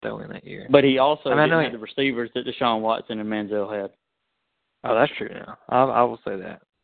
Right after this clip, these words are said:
Speaker 2: I mean, if he had had Mike Evans, I mean, if he'd have had, uh, Mike Williams from Clemson, I mean, I'm pretty sure they would, he would have thrown it more, and he easily could have. I, I think that has, I think that's what that was.
Speaker 1: I guess maybe it just wasn't as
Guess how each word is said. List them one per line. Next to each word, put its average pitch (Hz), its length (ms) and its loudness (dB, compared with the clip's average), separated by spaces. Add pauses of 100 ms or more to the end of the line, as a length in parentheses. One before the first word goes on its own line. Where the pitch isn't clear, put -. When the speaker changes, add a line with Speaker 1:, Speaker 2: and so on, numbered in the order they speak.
(420)
Speaker 2:
I 143 80 4
mean, 120 220 2
if 104 100 -4
he 165 140 2
had 143 80 2
had 127 440 0
Mike 123 300 2
Evans, 107 340 -2 (580)
I 127 60 2
mean, 110 140 0
if 104 80 -8
he'd 165 160 4
have 120 100 -2
had, 120 360 0 (640)
uh, 107 360 -8 (380)
Mike 127 280 -18
Williams 117 340 -4 (320)
from 110 140 -14
Clemson, 117 400 0
I 104 40 -2
mean, 107 140 0
I'm 113 140 4 (120)
pretty 185 340 2
sure 175 140 4
they 147 120 2
would, 135 180 -4
he 151 100 -4
would 135 100 -6
have 123 100 -6
thrown 117 180 -2
it - 100 -14
more, 107 160 -4
and 107 80 -6
he 123 120 -6 (260)
easily 110 300 -2
could 101 160 -2
have. 95 180 -8 (540)
I, 120 180 4
I 123 80 -4
think 123 160 -4
that 110 140 4
has, 104 240 -6 (100)
I 120 80 -8
think 113 220 -4
that's 107 200 -4
what 101 160 -10
that - 160 -8
was. - 200 -16 (2250)
Speaker 1:
I 123 120 6
guess 147 200 6
maybe 143 160 0
it 123 80 -2
just 123 200 -6
wasn't 127 260 -2
as 110 80 -10